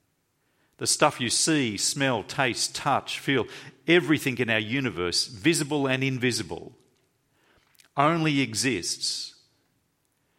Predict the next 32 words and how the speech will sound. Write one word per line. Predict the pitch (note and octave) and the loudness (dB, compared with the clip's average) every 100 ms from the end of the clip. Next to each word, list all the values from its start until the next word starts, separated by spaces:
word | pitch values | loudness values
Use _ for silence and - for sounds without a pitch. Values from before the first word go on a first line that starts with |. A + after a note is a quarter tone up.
| _ _ - | _ _ -12
because | G2+ A2+ G2 | -6 -4 -4
God | F2+ A#2+ C#3+ G2+ D#2 E2 G2+ G#2+ _ _ | -2 2 4 2 -2 -6 -10 -18 _ _
caused | - B2 G#2+ F2+ | -6 -2 -2 -2
it | G2+ | -6
to | - | -8
be. | F2+ F#2 D2+ - _ _ _ _ _ _ _ _ _ _ - _ _ - | -6 -6 -8 -14 _ _ _ _ _ _ _ _ _ _ -20 _ _ -2
There | A2 G#2+ | 0 2
is | - | 0
the | |
simple | G2 - G2 G2 | -2 -2 -4 -6
message. | F2+ E2+ - - - - - _ | -6 -8 -10 -14 -20 -20 -20 _
It's | |
a | B2 | -4
beautiful | G2+ D#3+ D3+ G#2+ | 2 4 4 0
expression. | - - B2 B2+ | -2 -2 -2 -2
Have | C#3 | -2
a | |
look | C#3 | -2
there | A2 G#2 | 0 0
in | |
verse | E2+ F#2+ F2+ | 0 -2 -2
three. | - B2 A#2+ G#2 - - - - | -2 0 0 0 -6 -16 -20 -6
"Let | A2+ C3 E3 - | 2 4 4 6
there | D3 | 6
be | B2+ C3+ | 6 4
light," | B2+ D3 C#3 - A2 | 4 4 4 0 -4
God | A2 F#2+ F2+ | -2 0 0
said, | - - F#2+ E2 F#2 - - _ _ _ _ _ _ _ _ | 0 0 0 -4 -8 -12 -20 _ _ _ _ _ _ _ _
and | G2+ G2 | -8 -2
there | F#2+ | -2
was | F#2 F#2+ | -2 -4
light. | G2+ G#2 D#2 C#2+ | -4 -4 -4 -8